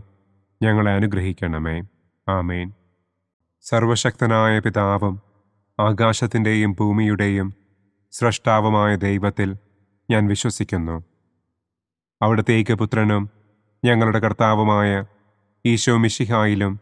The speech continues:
ഞാൻ വിശ്വസിക്കുന്നു. ഈ പുത്രൻ പരിശുദ്ധാത്മാവിനാൽ ഗർഭസ്ഥനായി കന്യകാമറിയത്തിൽ നിന്ന് പിറന്ന് പന്തിയോസ് പിലാത്തോസിൻ്റെ കാലത്ത് പീഡകൾ സഹിച്ച് കുരിശിൽ തറയ്ക്കപ്പെട്ട് മരിച്ചടക്കപ്പെട്ട്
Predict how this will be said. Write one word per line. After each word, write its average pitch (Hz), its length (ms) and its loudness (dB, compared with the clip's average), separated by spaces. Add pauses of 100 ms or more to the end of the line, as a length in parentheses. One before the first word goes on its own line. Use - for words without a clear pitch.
(460)
ഞാൻ 110 140 2 (100)
വിശ്വസിക്കുന്നു. 85 640 -4 (1300)
ഈ 120 80 4 (100)
പുത്രൻ 110 320 2
പരിശുദ്ധാത്മാവിനാൽ 107 1120 2
ഗർഭസ്ഥനായി 101 720 -2 (640)
കന്യകാമറിയത്തിൽ 107 960 2
നിന്ന് 101 280 2
പിറന്ന് 95 340 0 (800)
പന്തിയോസ് 117 500 2
പിലാത്തോസിൻ്റെ 113 720 2
കാലത്ത് 101 460 0 (640)
പീഡകൾ 110 400 2
സഹിച്ച് 104 460 -4 (640)
കുരിശിൽ 117 320 2
തറയ്ക്കപ്പെട്ട് 104 640 -2 (680)
മരിച്ചടക്കപ്പെട്ട് 104 920 0